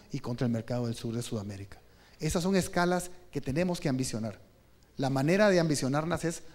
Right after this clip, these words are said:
ampliar y facilitar el mercado para que tenga esa escala. El mercado agrícola también está teniendo un cambio importante. El mercado agrícola, todo lo que tiene acceso a riego en el país, tiene su producción vendida, está en crecimiento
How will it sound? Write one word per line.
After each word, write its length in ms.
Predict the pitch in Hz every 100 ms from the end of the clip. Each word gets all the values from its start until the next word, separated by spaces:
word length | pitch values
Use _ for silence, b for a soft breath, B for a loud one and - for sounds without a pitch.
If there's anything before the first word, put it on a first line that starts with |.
| B
ampliar 420 | 131 131 151 175
y 60 | 190
facilitar 500 | 170 156 135 117 147
el 80 | 151
mercado 380 | 135 139 139 139
para 160 | 139
que 100 | 135
tenga 380 | - 160 147 113
esa 160 | 107 107
escala. 380 | - 104 90 - - b b b b _ _ _ _ - -
El 180 | 151 135
mercado 380 | 135 131 175 180
agrícola 480 | 170 185 185 175 156
también 260 | 131 151
está 240 | 160 160 156
teniendo 340 | 151 160 165
un 140 | 160 147
cambio 400 | 151 151 165 151
importante. 640 | 127 117 113 151 127 - - B B B B -
El 120 | 139
mercado 380 | 131 135 175 180
agrícola, 420 | 175 185 175 139
todo 420 | - - 220 247
lo 100 | 185
que 120 | 156
tiene 240 | 165 170 151
acceso 400 | - 160 151 139
a 20 |
riego 320 | 147 156 135
en 60 | 123
el 100 | 120
país, 380 | 110 180 247 - B B
tiene 180 | 160 185
su 80 |
producción 380 | 175 143 - 160
vendida, 420 | 151 120 240 254 - -
está 220 | 135 -
en 80 | 170
crecimiento 680 | 175 185 139 147 196 - 104